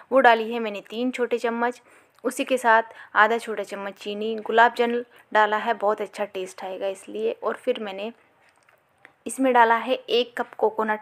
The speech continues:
पाउडर। अच्छे से सभी चीज़ों को हमें बस मिक्स कर लेना है और कढ़ाई छोड़ने तक मैंने इसे पकाया है।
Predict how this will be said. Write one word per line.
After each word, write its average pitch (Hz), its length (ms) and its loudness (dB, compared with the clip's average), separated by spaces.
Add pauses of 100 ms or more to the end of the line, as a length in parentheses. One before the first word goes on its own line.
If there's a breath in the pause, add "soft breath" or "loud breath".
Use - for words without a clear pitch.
पाउडर। 185 340 -2 (140)
अच्छे 302 340 -4
से 285 180 0
सभी 214 280 -2 (180)
चीज़ों 202 320 -6
को 214 160 -6
हमें 202 380 -8 (460 loud breath)
बस 190 220 -4
मिक्स 208 260 -10
कर 247 160 2
लेना 233 300 0
है 240 280 -4 (300 loud breath)
और 233 160 -4 (260)
कढ़ाई 214 240 6
छोड़ने 202 380 -4
तक 240 220 -2
मैंने 196 200 -8
इसे 214 200 -8
पकाया 180 440 -4
है। 196 220 -12